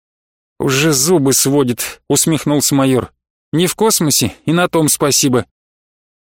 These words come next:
"Ты излишки своим отсыпь", — произнес младший командир. "Им пригодится". "Будет исполнено, господин подполковник". "Хороший мальчик", — усмехнулся Лапин. "Ладно, собрались.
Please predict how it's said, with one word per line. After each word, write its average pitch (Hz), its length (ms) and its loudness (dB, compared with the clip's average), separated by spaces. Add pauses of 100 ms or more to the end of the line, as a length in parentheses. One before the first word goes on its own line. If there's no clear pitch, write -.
(280)
"Ты 208 160 0
излишки 214 420 0
своим 202 420 2
отсыпь", — - 420 -2 (140)
произнес 147 460 0
младший 143 360 0
командир. 135 640 0 (300)
"Им 175 240 0
пригодится". 170 680 0 (680)
"Будет 160 320 2
исполнено, 160 540 2
господин 131 440 0
подполковник". 127 720 -2 (920)
"Хороший 147 680 0
мальчик", — - 600 -2
усмехнулся 131 680 0
Лапин. 123 340 0 (280)
"Ладно, 131 580 0 (260)
собрались. 139 640 0